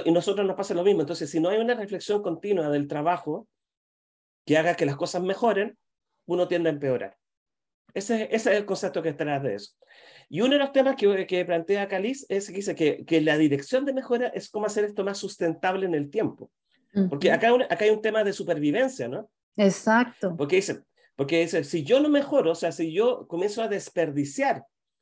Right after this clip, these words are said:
Speaker 1: esto, suponte tú, a ver, acá le voy a plantear, suponte que Oscar tuviera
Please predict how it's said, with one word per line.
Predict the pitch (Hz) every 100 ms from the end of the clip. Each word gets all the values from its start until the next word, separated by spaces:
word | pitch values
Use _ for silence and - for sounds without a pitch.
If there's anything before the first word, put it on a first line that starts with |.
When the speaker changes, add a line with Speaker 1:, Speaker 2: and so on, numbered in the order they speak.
| _ _ _ _ _
Speaker 1:
esto, | 220 233 - 123 104 - _ _ _ _ _
suponte | - 180 220 233
tú, | 240 247 247
a | 170
ver, | 143 131
acá | 143 185
le | 196
voy | 202
a |
plantear, | 196 147 123
suponte | 180 214 214
que | 214
Oscar | 226 220
tuviera | 208 196 208